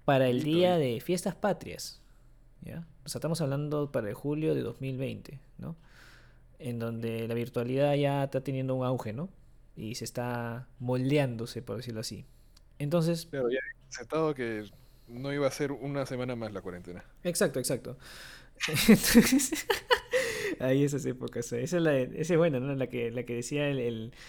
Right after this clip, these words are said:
Speaker 1: el presidente, ¿no? "Ya, este, les quería anunciar una semanita más", ¿no? <laughs> Algo así. Puta, que
Speaker 2: Sí,
Speaker 1: esa
Speaker 2: sí, sí.
Speaker 1: época, terrible esa época. Ya, la cosa es que el, el motivo era para sacar una gran sonrisa,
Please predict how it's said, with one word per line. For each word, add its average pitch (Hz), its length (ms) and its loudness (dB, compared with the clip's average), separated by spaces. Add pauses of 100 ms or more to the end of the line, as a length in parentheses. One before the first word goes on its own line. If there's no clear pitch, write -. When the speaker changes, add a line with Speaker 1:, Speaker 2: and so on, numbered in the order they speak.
(180)
Speaker 1:
el 120 100 -6
presidente, 123 380 -2
¿no? 117 100 -4
"Ya, 160 220 -2
este, 110 640 -6 (300)
les 135 100 -8
quería 156 200 2
anunciar 175 340 -2
una 165 160 -2
semanita 143 320 -2
más", 127 140 -6
¿no? 143 120 -8
<laughs> - 20 -6
Algo 147 120 -4
así. - 440 -4 (540)
Puta, - 140 -12
que - 80 -10
Speaker 2:
Sí, 127 140 -2
Speaker 1:
esa 120 100 -4
Speaker 2:
sí, - 0 - (160)
sí. 131 80 -12
Speaker 1:
época, - 180 -18
terrible 127 460 -2
esa 127 140 -4
época. 123 360 -8 (240)
Ya, 214 140 8
la 208 100 2
cosa 403 240 -2 (120)
es 220 100 -4
que 254 240 2
el, 180 180 -2
el 151 120 -4
motivo 262 340 2
era 240 200 4
para 151 160 4
sacar 160 280 0
una 170 140 0
gran 160 180 2
sonrisa, 156 540 -2